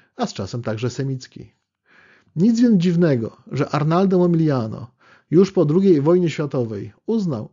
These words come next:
że idee zawarte w Germanii Tacyta przyczyniły się do oparcia niemieckiego nacjonalizmu w duchu pangermanizmu i nordycyzmu nie tylko kulturowego, ale i rasowego, co prowadziło do masowych zbrodni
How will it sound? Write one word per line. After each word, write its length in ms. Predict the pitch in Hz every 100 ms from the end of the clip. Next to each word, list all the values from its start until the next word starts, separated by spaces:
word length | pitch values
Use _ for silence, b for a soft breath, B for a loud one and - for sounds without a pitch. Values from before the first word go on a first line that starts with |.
| 139
że 140 | 135
idee 540 | - 143 196 196 104 131 b b b
zawarte 520 | 120 135 135 190 185 139
w 60 |
Germanii 500 | 135 147 151 180 170
Tacyta 560 | 160 135 247 - 117 151 b b -
przyczyniły 540 | 156 151 165 208 202
się 200 | - 165
do 140 | 151 -
oparcia 560 | 123 180 180 - 123 b b b
niemieckiego 560 | 139 156 151 - 190 170
nacjonalizmu 840 | 156 147 151 147 202 214 147 113 135 b b b b
w 140 | 123 120
duchu 520 | 151 185 151 131 127 _ -
pangermanizmu 1300 | 190 214 196 185 - 147 156 156 156 160 143 143 147 b b -
i 80 | 135
nordycyzmu 800 | 147 143 139 127 135 120 127 123 b -
nie 100 | 143
tylko 200 | 165 160
kulturowego, 840 | - 147 160 165 247 196 139 120 _ _
ale 200 | - 175
i 40 | 208
rasowego, 680 | 196 - 202 170 131 - _ b b
co 120 | -
prowadziło 640 | 151 175 165 160 240 208 131
do 120 | 139
masowych 440 | 151 151 190 185
zbrodni 560 | 156 147 151 123 117 -